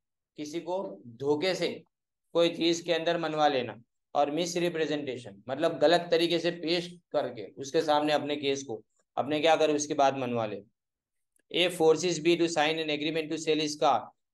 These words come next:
for rupees five thousand by showing knife। छुरी दिखा के बोलता है, "अभी कभी मुझे गाड़ी बेच दे",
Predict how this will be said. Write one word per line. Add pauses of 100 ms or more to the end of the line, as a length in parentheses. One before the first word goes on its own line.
for
rupees
five
thousand
by
showing
knife। (2500)
छुरी
दिखा
के
बोलता
है,
"अभी
कभी
मुझे
गाड़ी
बेच
दे",